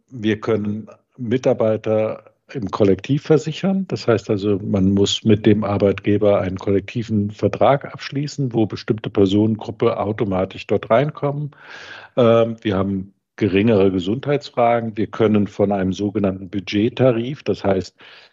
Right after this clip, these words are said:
eine Summe wird ausgelobt, die in zusätzlichen Leistungen ver-, ver-, gebracht werden kann im Jahr, ähm, oder einen kompletten privaten,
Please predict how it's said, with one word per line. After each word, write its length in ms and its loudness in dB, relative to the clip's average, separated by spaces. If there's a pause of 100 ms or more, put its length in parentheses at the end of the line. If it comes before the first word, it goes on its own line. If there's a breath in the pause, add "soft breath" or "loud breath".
(180 loud breath)
eine 220 2
Summe 300 2
wird 160 2
ausgelobt, 720 0 (100)
die 220 -10
in 360 -2
zusätzlichen 640 0
Leistungen 500 2
ver-, 320 0
ver-, 800 -12
gebracht 480 -2
werden 280 2
kann 240 0
im 160 -6
Jahr, 440 2 (580 loud breath)
ähm, 420 2 (340)
oder 360 6
einen 300 -2
kompletten 680 -2
privaten, 800 -2